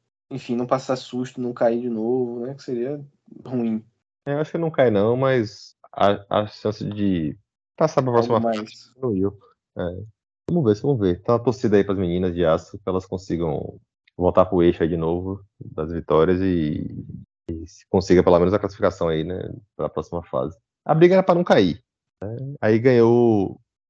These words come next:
Speaker 2: dois jogos seguidos, se eu não me engano, já ficou empolgado pra ver se conseguia lá em cima. Mas aí oscilou de novo, principalmente o jogo passado, né, que perdeu aqui, tomou uma cacetada do, acho que foi do Ariquemes, se eu não me engano.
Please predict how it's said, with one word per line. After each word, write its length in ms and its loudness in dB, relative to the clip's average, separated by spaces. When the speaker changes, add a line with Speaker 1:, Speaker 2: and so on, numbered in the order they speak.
Speaker 2:
dois 340 4
jogos 240 4
seguidos, 240 -4
se 40 -4
eu 40 -2
não 80 -2
me 80 -2
engano, 320 0
já 140 0
ficou 220 -4
empolgado 420 4
pra 80 -16
ver 80 -6
se 80 -12
conseguia 720 -4
lá 140 -2
em 40 -4
cima. 420 -10
Mas 140 -4
aí 60 2
oscilou 380 0
de 80 0
novo, 420 -2
principalmente 320 0
o 40 -2
jogo 140 2
passado, 420 2
né, 100 0
que 80 -10
perdeu 300 2
aqui, 320 2
tomou 420 -2
uma 120 -2
cacetada 460 0
do, 400 -2
acho 440 -20
que 100 -20
foi 80 0
do 80 6
Ariquemes, 520 0
se 60 -12
eu 40 -4
não 80 -2
me 60 -4
engano. 360 -6